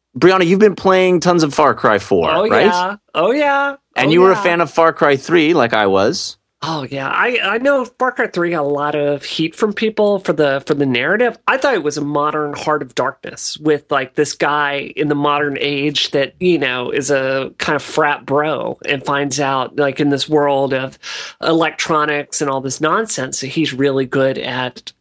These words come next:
Speaker 2: killing people and being a warrior. And I thought the character progression in that was astonishingly great. Um, I've, I've played the frack out of every Far Cry game that's ever come out. Um, I think Far Cry four does not have enough innovation.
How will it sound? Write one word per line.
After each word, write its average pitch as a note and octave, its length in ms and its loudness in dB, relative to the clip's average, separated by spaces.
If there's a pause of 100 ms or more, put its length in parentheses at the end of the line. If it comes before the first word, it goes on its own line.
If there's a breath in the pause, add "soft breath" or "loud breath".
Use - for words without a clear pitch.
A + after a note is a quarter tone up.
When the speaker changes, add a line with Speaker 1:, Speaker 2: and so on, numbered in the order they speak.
Speaker 2:
killing G#3 420 0
people - 500 -6
and B2+ 120 -2
being C#3 220 2
a C3+ 60 2
warrior. D3 640 0 (140)
And C#3 440 -2
I C#3+ 180 -2
thought D3 300 -2
the C3 60 -8
character C#3 360 -4
progression C3+ 540 -4
in B2+ 60 -6
that B2 260 -4
was C3 540 -4
astonishingly C#3 880 -2
great. C#3 440 -6 (340 loud breath)
Um, C#3 400 -2 (100)
I've, D#3 360 -2
I've D#3 160 -4
played D3 340 -2
the C#3+ 60 -4
frack C3+ 420 -4
out C3+ 140 -6
of - 100 -10
every C#3 380 -6
Far D3 240 -8
Cry D#3 220 -4
game D#3 220 -4
that's D#3 220 -6
ever D#3+ 160 -4
come D#3 240 -6
out. D#3 340 -4
Um, D#3+ 460 0 (640 loud breath)
I G3+ 120 0
think A3 220 -2
Far F#3+ 220 0
Cry F#3 160 -2
four F3 280 0
does D3 260 -2
not D3+ 260 -2
have D3+ 380 -4
enough - 340 -4
innovation. C#3+ 640 -2